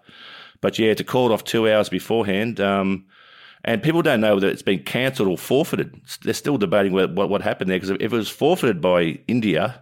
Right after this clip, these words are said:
it means it's a two-all series. But, um,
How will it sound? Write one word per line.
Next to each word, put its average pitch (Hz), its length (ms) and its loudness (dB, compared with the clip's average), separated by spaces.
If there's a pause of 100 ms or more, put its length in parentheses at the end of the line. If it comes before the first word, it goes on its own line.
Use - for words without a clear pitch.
(160)
it - 80 -4
means 104 240 0
it's - 140 -14
a - 20 -20
two-all 101 480 0
series. 107 520 -2
But, - 260 -6
um, 92 320 0